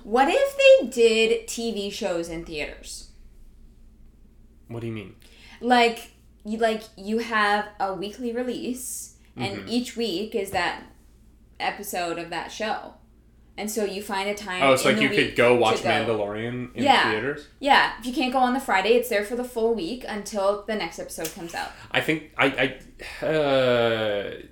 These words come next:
Speaker 2: you could only do it in big cities.
Speaker 1: Yeah. I don't
Speaker 2: You
Speaker 1: think
Speaker 2: wouldn't
Speaker 1: this is
Speaker 2: get
Speaker 1: gonna
Speaker 2: enough of a
Speaker 1: happen.
Speaker 2: draw in, like, other markets. I think that
Speaker 1: Yeah.
Speaker 2: in New York you could have that. In L A you definitely could have that.
Speaker 1: Yeah.
Speaker 2: Um, and it would only work for television shows that are shot cinematically. Uh,
Speaker 1: Yeah, oh, for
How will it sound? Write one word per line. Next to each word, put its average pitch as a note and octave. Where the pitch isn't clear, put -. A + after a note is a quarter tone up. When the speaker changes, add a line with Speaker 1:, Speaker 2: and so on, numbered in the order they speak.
Speaker 2:
you C#3+
could D3+
only D#3
do B2
it B2+
in A2+
big F#2+
cities. -
Speaker 1:
Yeah. A3
I C4+
don't E4+
Speaker 2:
You -
Speaker 1:
think -
Speaker 2:
wouldn't D#3
Speaker 1:
this -
is C3
Speaker 2:
get E3
Speaker 1:
gonna D3
Speaker 2:
enough B2+
of B2+
a B2+
Speaker 1:
happen. A#2
Speaker 2:
draw A2
in, A2
like, G#2
other A2
markets. G#2
I A#2+
think C#3+
that -
Speaker 1:
Yeah. D#3
Speaker 2:
in B2
New A#2+
York G#2+
you C3
could C3
have B2
that. C3
In A#2+
L A2+
A G#2
you G#2
definitely F#2+
could A2+
have G#2+
that. A#2+
Speaker 1:
Yeah. F#3+
Speaker 2:
Um, A2
and B2+
it C#3
would D3
only F3
work B2
for B2+
television A2+
shows A2+
that G#2+
are G#2
shot F#2
cinematically. A2+
Uh, A3
Speaker 1:
Yeah, G3+
oh, A3+
for A2+